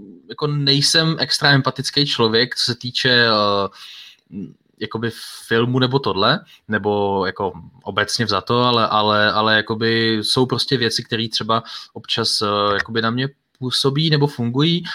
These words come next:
a musím říct, že ta poslední epizoda asi jako na mě působila nejvíc. Eh, ten závěr, kdy vlastně, přesně jak jsi říkal, eh,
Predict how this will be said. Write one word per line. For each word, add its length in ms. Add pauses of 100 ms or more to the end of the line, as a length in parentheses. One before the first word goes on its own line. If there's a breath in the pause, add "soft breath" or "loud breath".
(220 loud breath)
a 400
musím 220
říct, 140
že 100 (320)
ta 100
poslední 400
epizoda 380
asi 280
jako 220
na 160
mě 140
působila 460
nejvíc. 420 (380 loud breath)
Eh, 420 (960)
ten 200
závěr, 680 (340 soft breath)
kdy 180
vlastně, 760
přesně 240
jak 100
jsi 80
říkal, 440
eh, 300